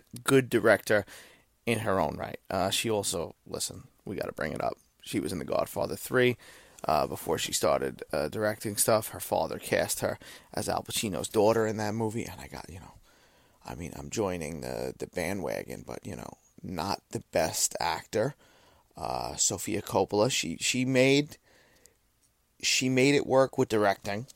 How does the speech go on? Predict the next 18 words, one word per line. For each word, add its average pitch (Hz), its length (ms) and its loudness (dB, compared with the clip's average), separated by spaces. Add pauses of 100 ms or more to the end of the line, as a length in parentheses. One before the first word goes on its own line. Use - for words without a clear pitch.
(480)
but, - 140 -2 (100)
you 302 80 -2
know, 170 180 4
acting 143 380 2
wasn't 123 260 2
her 117 60 -6
forte. 110 420 2
Maybe 135 220 -4
she - 120 -6
was - 80 -8
forced - 380 -6
into - 160 -8
that - 180 -4
role, - 280 -4
though, - 200 -4
by - 100 -4
her - 40 -10
father. - 440 -6